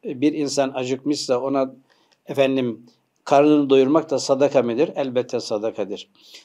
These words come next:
Acıkmış bir kedi, susamış bir köpek veya bir hayvanı, efendim bir kuşu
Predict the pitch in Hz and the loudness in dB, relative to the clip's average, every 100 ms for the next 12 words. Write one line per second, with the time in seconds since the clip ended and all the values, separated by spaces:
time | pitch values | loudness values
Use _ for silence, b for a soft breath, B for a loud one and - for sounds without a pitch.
0 | b _ 180 165 175 196 196 165 160 - | b _ -2 -2 0 -2 2 0 2 0
1 | 147 139 - - 156 151 175 - 151 139 | 0 0 -2 -2 0 2 0 0 -2 0
2 | 139 127 123 - _ b b b - 139 | 0 4 2 0 _ b b b 0 4
3 | 160 160 151 127 131 127 123 139 - b | 4 4 0 2 2 2 2 0 -4 b
4 | b b _ - 131 135 131 135 135 - | b b _ -2 0 0 0 0 -2 -2
5 | 131 123 143 123 | -2 2 2 0